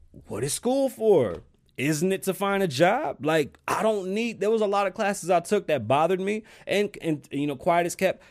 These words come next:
conventional college didn't work for me. I tried that shit after high school. I was out.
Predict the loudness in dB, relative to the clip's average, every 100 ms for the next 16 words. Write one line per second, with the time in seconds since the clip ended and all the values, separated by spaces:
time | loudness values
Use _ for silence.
0 | _ -2 0 0 -2 -6 -4 -4 -2 -2
1 | 0 -2 -2 -4 -4 -6 0 4 4 2
2 | -2 -2 -4 -4 -4 -4 -6 -4 -6 -6
3 | -2 0 2 2 0